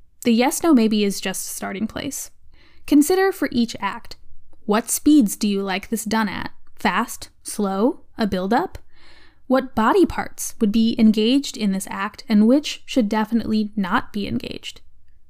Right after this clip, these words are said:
What level of pressure do you like? Firm, gentle, rough, whisper soft? What type of sensation do you want to feel?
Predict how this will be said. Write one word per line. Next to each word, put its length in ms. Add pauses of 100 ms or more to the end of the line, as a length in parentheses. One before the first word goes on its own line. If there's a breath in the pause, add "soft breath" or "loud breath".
(600)
What 280
level 320
of 180
pressure 360
do 80
you 240
like? 400 (680)
Firm, 640 (160)
gentle, 680 (140)
rough, 500 (300)
whisper 420
soft? 560 (1200 soft breath)
What 260 (260)
type 460
of 160
sensation 640
do 80
you 140
want 180
to 60
feel? 420